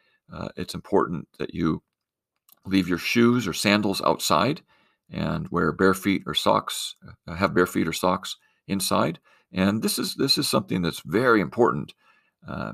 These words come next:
because the, uh, it just doesn't make sense to desis to have someone, uh,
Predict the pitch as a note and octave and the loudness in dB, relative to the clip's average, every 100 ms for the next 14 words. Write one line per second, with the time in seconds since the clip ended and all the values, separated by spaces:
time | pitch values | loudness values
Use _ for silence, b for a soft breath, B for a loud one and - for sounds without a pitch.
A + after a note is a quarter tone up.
0 | - - - F2+ F2 - _ _ _ _ | -10 -12 0 0 2 -4 _ _ _ _
1 | _ _ _ - - F#2 F2 - B B | _ _ _ -14 -2 0 0 -6 B B
2 | B E2+ E2 D2+ - - G#2 A2 F2 C#3+ | B -10 -8 -8 -10 -2 0 2 2 2
3 | F#2 F#2+ - D3 D#3+ - - - - F2+ | 2 2 2 0 0 -2 -8 -6 0 0
4 | F2+ F#2+ A#2+ C#3 - F2 - - - G2 | 0 0 4 4 4 2 0 -4 -4 0
5 | F#2 F2+ b b b - G2+ G2 - A2 | 0 0 b b b -2 0 0 -2 -2
6 | G2+ G2+ G2 F#2+ F#2+ b b b - F2 | 0 0 0 -2 -6 b b b -12 -10
7 | - - | -10 -12